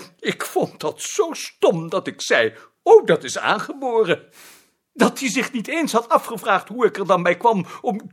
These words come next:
knipsels uit achttien negentig te verzamelen. Afgezien nog van het feit dat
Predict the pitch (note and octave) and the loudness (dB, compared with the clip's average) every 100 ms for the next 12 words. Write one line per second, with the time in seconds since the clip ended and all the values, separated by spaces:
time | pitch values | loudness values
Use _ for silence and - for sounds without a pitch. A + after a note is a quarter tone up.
0 | _ - B3+ C4+ - G3 - F#3 - G#3+ | _ -4 -2 -4 0 0 2 -2 0 -2
1 | - F3 F3 G#3+ F4+ F#4+ - D4 - D#3+ | -2 -4 -4 0 4 4 4 -2 -4 -8
2 | - - - A#2+ A2+ G#2 F2+ G2+ F2+ _ | -8 -10 -8 -8 -6 -8 -8 -10 -12 _
3 | - - - - _ _ _ _ _ C#3+ | -20 -20 -20 -20 _ _ _ _ _ -4
4 | - C#3 E3 F3 D3 - D#3+ B2 - G3+ | -4 -6 -6 -2 -2 -2 -4 -4 0 0
5 | - B2+ - | 2 -2 -6